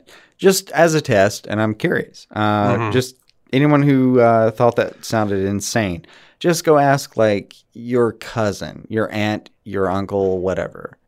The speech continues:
Speaker 1: uh, if they know about who Shazam even is. And then,
Speaker 2: Mm-hmm.
Speaker 1: uh, furthermore, just ask them if they know what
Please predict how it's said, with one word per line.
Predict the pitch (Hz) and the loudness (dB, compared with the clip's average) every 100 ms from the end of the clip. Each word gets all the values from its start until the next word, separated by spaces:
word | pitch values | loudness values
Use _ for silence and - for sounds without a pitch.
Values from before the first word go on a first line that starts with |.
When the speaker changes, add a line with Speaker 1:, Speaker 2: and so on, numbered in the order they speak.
| - | -10
Speaker 1:
uh, | 107 98 90 | -6 -4 -4
if | 127 | -4
they | - 110 | -2 0
know | 117 | 2
about | 117 113 98 | 4 2 0
who | 110 | -6
Shazam | 104 - 101 107 104 | -6 -6 -4 -2 -2
even | 113 120 101 | -2 -2 -2
is. | - - - - | -6 -12 -18 -10
And | 104 107 107 | -4 -2 0
then, | 110 107 107 98 - | 0 0 -2 -6 -12
Speaker 2:
Mm-hmm. | 110 | -8
Speaker 1:
uh, | 104 101 | -4 -4
furthermore, | 95 165 170 151 151 | 0 0 2 0 0
just | 156 143 | -2 -2
ask | 135 135 | -2 -2
them | 135 131 131 123 | -4 -2 -2 -2
if | 113 117 | -2 -2
they | 117 | -4
know | 110 113 | -2 0
what | 113 110 | 0 -2